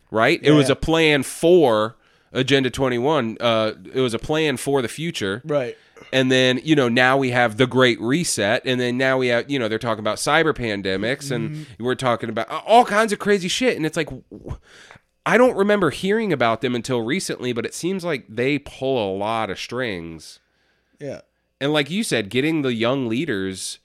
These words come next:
Speaker 1: installed,
Speaker 2: Yeah.
Speaker 1: like, that's almost like, that's George Soros level, like, social engineering. Like, it's literal,
Speaker 2: Right.
Speaker 1: it's global engineering
Speaker 2: Mm-hmm.
Speaker 1: at that point.
Speaker 2: That's their, I mean, I think that's their whole game. Like, that's what they're after.
Speaker 1: So you think, do you think Soros might be a patsy of the W E F as well?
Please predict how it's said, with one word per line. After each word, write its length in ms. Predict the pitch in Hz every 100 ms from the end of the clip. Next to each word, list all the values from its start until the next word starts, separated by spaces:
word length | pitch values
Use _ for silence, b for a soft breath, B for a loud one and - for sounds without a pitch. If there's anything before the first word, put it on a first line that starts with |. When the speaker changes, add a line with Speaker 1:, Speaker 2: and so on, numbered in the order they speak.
| _ -
Speaker 1:
installed, 840 | 123 113 - 117 170 123 92 87 _
Speaker 2:
Yeah. 160 | 123 113
Speaker 1:
like, 200 | 151 143
that's 180 | 175
almost 400 | - 180 208 202 196
like, 160 | 139
that's 180 | 185 151
George 300 | 127 170 156
Soros 440 | - 156 165 160 127
level, 420 | 113 107 113 110 b -
like, 240 | 110 101
social 440 | - 135 127 127 120
engineering. 600 | 113 101 104 90 71 65
Like, 180 | 110 117
it's 140 | 139 139
literal, 640 | 143 175 175 160 143 131 104
Speaker 2:
Right. 220 | 117 101
Speaker 1:
it's 180 | 156 139
global 720 | 110 135 139 139 175 160 120
engineering 680 | 95 90 85 80 73 71 160
Speaker 2:
Mm-hmm. 220 | 156 175
Speaker 1:
at 140 | 113 -
that 240 | 131 -
point. 320 | - 82 85
Speaker 2:
That's 240 | 113 160 -
their, 240 | 196 175
I 60 | 170
mean, 120 | 185
I 120 | 185 180
think 240 | 175 190
that's 200 | 180 160
their 160 | 165 156
whole 160 | 160
game. 400 | 123 135 165 127
Like, 140 | 113 117
that's 200 | 131 -
what 100 | 135
they're 140 | 117
after. 520 | 110 131 143 110 107 107
Speaker 1:
So 180 | - -
you 140 | 143
think, 320 | 139 175 165 127
do 60 |
you 100 | 131
think 220 | 135 165 160
Soros 500 | - 117 123 139 139
might 220 | 123 117
be 120 | 120
a 60 | 110
patsy 840 | - 98 98 - - 120 117 113
of 320 | 110 113 110
the 320 | 104 113 113 104
W 300 | 117 113 107
E 200 | 117 117
F 180 | 113 110
as 140 | 98
well? 400 | 95 101 113 123